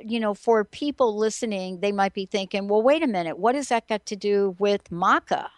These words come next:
Uh, and so how does, and what are some of the stories that we have, you know, to share with people about how the, you know, how maca can help them with their emotional states?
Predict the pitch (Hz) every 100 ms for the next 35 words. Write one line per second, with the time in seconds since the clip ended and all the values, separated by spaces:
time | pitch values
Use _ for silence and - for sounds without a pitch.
0 | _ _ _ _ _ - 202 190 190 -
1 | 226 226 - 233 226 226 - - 311 294
2 | - 254 277 285 220 240 277 370 - 381
3 | 254 240 254 233 226 220 226 208 233 240
4 | 262 262 196 214 - 226 220 202 214 -
5 | 262 359 415 - 190 170 170 170 - -
6 | - 214 208 208 208 - - 220 226 233
7 | 226 202 190 190 - 233 208 214 214 208
8 | 214 - 196 208 180 208 247 - 190 190
9 | 202 208 190 196 214 208 156 - 160 -
10 | - -